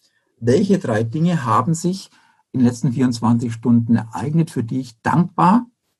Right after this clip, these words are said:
sein kann und vielleicht noch dazu fügt, was ich selbst dazu beigetragen habe. Stichwort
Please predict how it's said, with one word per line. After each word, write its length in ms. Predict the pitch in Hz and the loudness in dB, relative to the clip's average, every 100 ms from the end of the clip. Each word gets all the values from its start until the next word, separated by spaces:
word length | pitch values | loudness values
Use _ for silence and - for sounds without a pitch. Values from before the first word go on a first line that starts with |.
| _ | _
sein 260 | 135 156 | 0 0
kann 240 | 165 165 196 | 2 2 2
und 200 | 143 123 | 0 -2
vielleicht 440 | 143 120 180 - | -2 0 -2 -2
noch 140 | 170 165 | -4 -4
dazu 380 | 127 - 165 | -8 -6 -6
fügt, 340 | 165 170 165 _ _ _ _ _ | -2 -2 -2 _ _ _ _ _
was 220 | 120 120 | -2 -2
ich 120 | - | -4
selbst 340 | - 127 135 123 | 2 2 0 -4
dazu 200 | 117 120 | -4 0
beigetragen 760 | 113 113 113 110 78 - - | 2 2 0 -2 -8 -14 -18
habe. 160 | - - _ _ | -20 -20 _ _
Stichwort 500 | _ 117 117 117 | _ -10 -4 -4